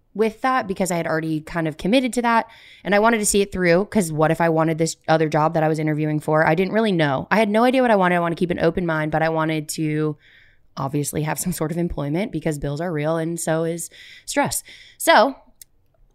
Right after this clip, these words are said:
long story even longer, I finished the trial, and ultimately in my heart, I knew that I wasn't done with touring. And I feel like touring has an expiration date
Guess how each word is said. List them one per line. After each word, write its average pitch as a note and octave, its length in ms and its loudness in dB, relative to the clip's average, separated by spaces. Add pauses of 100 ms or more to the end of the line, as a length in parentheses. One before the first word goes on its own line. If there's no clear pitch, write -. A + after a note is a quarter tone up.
(100)
long E3+ 360 2
story E3 220 -4
even D3+ 140 -4
longer, B3 340 0 (400)
I F#3 360 4
finished C4 520 0
the G#3 260 -2
trial, D#3+ 760 0
and E3+ 340 -2
ultimately A3+ 960 -2
in F#3+ 160 0
my F3+ 140 2
heart, E3+ 260 2
I E3+ 120 0
knew E3 260 0
that F#3 120 2
I F3 80 2
wasn't E3 380 -2
done E3 260 0
with F3 160 -4
touring. F#3+ 640 -4
And F3+ 100 -2
I E3+ 60 0
feel F3 120 -2
like E3+ 140 -2
touring E3+ 300 -4
has E3 180 -2
an F#3 80 -6
expiration E3 600 -2
date A#3+ 340 0